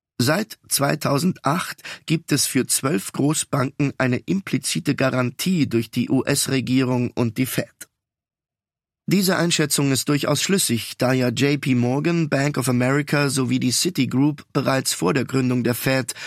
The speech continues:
große Marktanteile besaßen und Bankvertreter an den Verhandlungen zur Gründung der Fed beziehungsweise des Aldrich-Plan beteiligt waren.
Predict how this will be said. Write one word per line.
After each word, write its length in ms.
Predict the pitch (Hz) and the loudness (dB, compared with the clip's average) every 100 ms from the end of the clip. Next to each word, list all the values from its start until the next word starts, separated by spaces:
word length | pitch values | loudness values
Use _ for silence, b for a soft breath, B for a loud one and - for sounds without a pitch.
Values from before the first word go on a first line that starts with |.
| B | B
große 400 | - 131 139 131 | -2 0 2 2
Marktanteile 840 | 120 123 127 - - 123 - 123 120 | 2 0 -2 -4 -2 -2 0 2 2
besaßen 640 | 107 117 127 131 - 131 120 B B - | 2 2 2 2 0 0 -2 B B -2
und 280 | 131 113 - | 0 0 0
Bankvertreter 720 | 139 143 127 - 127 123 - | -2 0 -2 0 0 0 0
an 80 | |
den 160 | 123 120 | 0 0
Verhandlungen 640 | 123 120 131 127 120 117 | 0 0 0 0 0 0
zur 180 | 113 120 | 0 -2
Gründung 400 | - 147 131 117 | 0 2 2 2
der 120 | 110 | 0
Fed 360 | 120 139 135 127 B B | 0 0 0 -2 B B
beziehungsweise 800 | - 117 - 135 123 120 117 117 | -4 -2 2 2 2 0 0 0
des 200 | 120 - | 0 0
Aldrich-Plan 840 | 135 127 110 107 - - 120 110 104 | 0 0 0 -2 -2 -2 0 0 -2
beteiligt 500 | 110 131 117 117 - | -2 0 -2 -4 -8
waren. 360 | 101 - - | -8 -8 -12